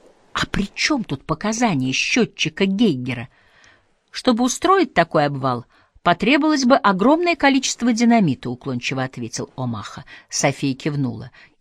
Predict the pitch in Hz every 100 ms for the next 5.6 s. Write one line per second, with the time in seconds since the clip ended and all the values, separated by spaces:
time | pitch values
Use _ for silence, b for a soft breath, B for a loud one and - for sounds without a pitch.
0 | - 403 480 226 160 185 330 392 - -
1 | 175 160 - 165 160 - 160 - 220 277
2 | _ _ _ _ _ _ _ _ _ _
3 | _ _ _ _ _ _ _ _ - 190
4 | 180 185 180 170 170 165 156 151 156 156
5 | 160 156 151 160 135 131